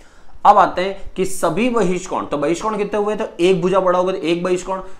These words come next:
दूसरी भुजा बढ़ाओगे तो दूसरा बहिष्कोण, और तीसरी भुजा बड़ा हो गया तो तीसरा बहिष्कोण। तो कितने बहिष्कोण हुए? तीन। ठीक है, इस भुजा को इधर बढ़ाए, इस भुजा को उधर बढ़ाए, इस भुजा को उधर बढ़ाए,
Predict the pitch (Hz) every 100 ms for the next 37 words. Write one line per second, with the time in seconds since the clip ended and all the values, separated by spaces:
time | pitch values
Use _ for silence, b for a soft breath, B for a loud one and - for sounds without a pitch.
0 | B 143 147 175 175 180 180 180 175 139
1 | 123 120 156 170 170 165 170 185 180 -
2 | b b - 131 151 160 196 170 180 170
3 | 175 143 123 139 214 214 214 202 - 185
4 | 170 B B - 160 160 208 190 185 196
5 | 185 175 180 - 143 110 82 - - -
6 | - 185 240 240 B B - 185 156 180
7 | 185 185 156 180 175 185 202 160 143 147
8 | 147 139 139 113 - 127 160 175 175 214
9 | 202 139 135 117 113 110 - 202 208 160
10 | 95 78